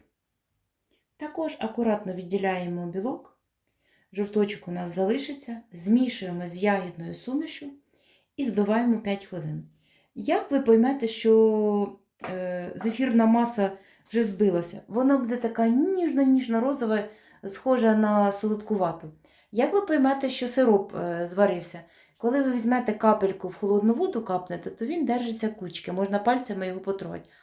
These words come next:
а не розчиняється одразу. Каструльку з височенькими бортиками беремо, бо желатин ми тоді як опустимо, він почне пінитися.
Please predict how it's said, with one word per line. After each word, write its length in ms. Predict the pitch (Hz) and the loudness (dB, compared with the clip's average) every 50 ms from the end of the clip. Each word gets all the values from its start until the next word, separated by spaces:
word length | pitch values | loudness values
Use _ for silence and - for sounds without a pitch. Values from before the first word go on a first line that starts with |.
| _ _ _ | _ _ _
а 100 | - 202 | -4 0
не 200 | 208 226 262 277 | 2 2 4 4
розчиняється 720 | 262 220 220 220 - - 196 185 196 202 208 202 202 - - - | 4 4 2 2 0 -6 -4 -4 -2 -2 -2 -2 -2 -6 -8 -6
одразу. 520 | - 185 185 175 165 156 156 156 156 - - _ _ _ _ _ _ _ _ _ _ _ _ _ - - - - - - - - - - - - - - - - - - | -6 -4 -4 -4 -4 -4 -6 -8 -10 -12 -18 _ _ _ _ _ _ _ _ _ _ _ _ _ -20 -20 -20 -20 -20 -20 -20 -20 -20 -20 -20 -20 -20 -20 -20 -20 -10 -4
Каструльку 580 | - 214 220 - 269 285 311 302 - 233 220 202 | -2 0 0 2 2 2 2 2 4 4 2 2
з 140 | 208 - | 2 0
височенькими 720 | 214 214 240 240 240 226 233 220 202 190 196 202 240 262 294 | 2 2 2 2 2 0 0 2 0 2 2 2 2 2 2
бортиками 560 | 277 277 302 294 294 277 - 269 262 262 269 | 4 4 2 2 2 -4 0 2 4 4 4
беремо, 340 | 262 247 247 247 240 240 233 214 | 4 4 4 4 4 2 0 0
бо 100 | 208 208 | 0 0
желатин 540 | 214 220 214 220 220 220 - 226 220 202 | 2 4 4 4 2 4 2 2 4 4
ми 80 | 196 196 | 2 0
тоді 220 | - 196 196 190 | -2 -4 -2 0
як 200 | 202 196 196 - | 0 0 -2 -2
опустимо, 460 | 214 208 - 370 392 - - 220 208 214 | -8 -4 -2 -2 -2 0 0 0 0 2
він 180 | 247 254 240 | 2 2 2
почне 300 | 233 226 226 - 240 233 | 0 0 0 2 2 2
пінитися. 480 | 226 233 196 180 165 160 156 151 - | 2 2 -4 -4 -2 -2 -4 -6 -10